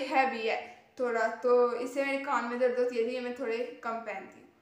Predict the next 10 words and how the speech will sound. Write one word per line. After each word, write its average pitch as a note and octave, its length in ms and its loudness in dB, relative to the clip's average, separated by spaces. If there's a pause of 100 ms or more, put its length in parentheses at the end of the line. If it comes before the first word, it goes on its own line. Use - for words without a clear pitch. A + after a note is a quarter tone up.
(760)
तो B3 160 4
अब - 500 4
अगली, F4+ 500 8
अगले D#4+ 280 6
इयररिंग D#4 840 0
wear C4+ 200 6
करने C#4 240 -2
से C#4 100 -8
पहले C#4 360 0
अपने C4+ 440 -2